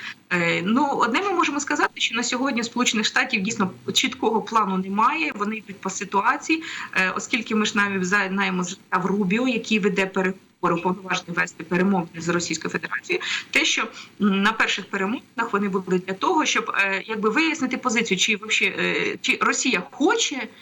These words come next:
йти на перемовини, чи не хо-, хоче. Ну, от вони вияснили, сказали, що вона хоче. А от тепер другі перемовини у них будуть те, що, а що Росія, е, хоче, щоб завершити, да, от війну. Тому з цих слів вже стає зрозуміло, що ніякого чіткого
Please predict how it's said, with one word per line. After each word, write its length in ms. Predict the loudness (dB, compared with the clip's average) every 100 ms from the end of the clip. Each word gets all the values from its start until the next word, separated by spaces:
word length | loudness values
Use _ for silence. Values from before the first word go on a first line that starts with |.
| -8
йти 300 | -4 0 0
на 120 | 0
перемовини, 680 | -6 -8 -6 -6 -6 -8 -6
чи 220 | -2 0
не 100 | 0
хо-, 280 | -2 2 2
хоче. 400 | 2 2 2 0 -8 -12 0
Ну, 140 | 2 2
от 140 | 0
вони 180 | 0 0
вияснили, 480 | 2 0 -2 -12 -6
сказали, 160 | -4
що 120 | -4 -2 -2
вона 120 | -2 -4
хоче. 180 | -6 -2
А 60 |
от 100 | -2
тепер 260 | 0 -2 0
другі 320 | 2 4 4
перемовини 580 | 2 0 0 0 0 -2
у 60 | 0
них 180 | 0
будуть 200 | 0 -2 -4 -2
те, 140 | 0
що, 140 | 0 -6 _ -8
а 220 | -2 0
що 280 | 0 0 0
Росія, 680 | 0 0 0 0 2 2
е, 420 | 0 0 0 0 -2
хоче, 520 | -2 0 0 0 -4
щоб 240 | -6 -6 0
завершити, 880 | 0 2 2 0 -2 -4 -8 -6 0
да, 240 | 2 2
от 140 | -2 -10 -10 -2
війну. 340 | 0 0 -2 -10 -12 -12 -6
Тому 420 | 0 2 4 2 -2 -8 -8
з 140 | -4
цих 200 | 0 0
слів 260 | 2 2 2
вже 120 | 0
стає 260 | -2 -2
зрозуміло, 420 | -2 0 2 4 4
що 160 | 4
ніякого 480 | 4 6 4 0 -2
чіткого 320 | -2 -6 -10